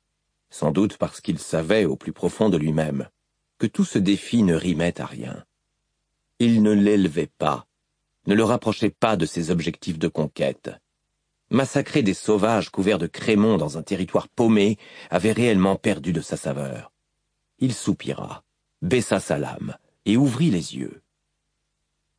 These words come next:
Amaram approcha en traversant le champ de bataille, enjambant des cadavres d'hommes et de Parchendi. Sa cuirasse d'éclat était couverte jusqu'au coude d'un sang violet, et il tenait un cœur de gemme étincelant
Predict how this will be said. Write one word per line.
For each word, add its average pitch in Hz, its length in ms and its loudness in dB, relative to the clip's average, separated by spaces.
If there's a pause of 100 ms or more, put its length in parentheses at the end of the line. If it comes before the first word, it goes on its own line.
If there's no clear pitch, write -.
(160)
Amaram 135 680 4
approcha 143 500 0
en 120 100 4
traversant 120 540 0
le 98 80 2
champ - 180 -2
de 107 80 4
bataille, 71 640 -4 (380)
enjambant 107 540 4
des 92 120 2
cadavres 95 520 2
d'hommes 95 340 4
et 85 40 2
de 78 120 0
Parchendi. 65 760 -6 (760)
Sa 107 180 -4
cuirasse 147 420 0
d'éclat 139 460 2
était 107 260 0
couverte 143 600 -2
jusqu'au 143 500 0
coude - 380 0
d'un 90 240 0
sang 104 300 -2
violet, 71 540 -8 (380)
et 90 140 0
il 107 140 2
tenait 139 340 2
un 117 100 2
cœur 147 220 0
de 107 120 4
gemme 92 380 2
étincelant 90 720 0